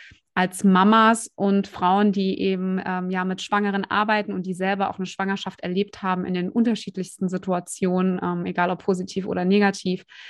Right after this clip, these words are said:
haben wir einfach dieses Fünf-Säulen-System entwickelt, ähm, weil wir denken, dass man damit einfach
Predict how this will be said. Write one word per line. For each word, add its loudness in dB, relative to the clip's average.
haben 0
wir 2
einfach 0
dieses -4
Fünf-Säulen-System 4
entwickelt, -2
ähm, -4
weil -4
wir 0
denken, -4
dass -4
man 0
damit 2
einfach -4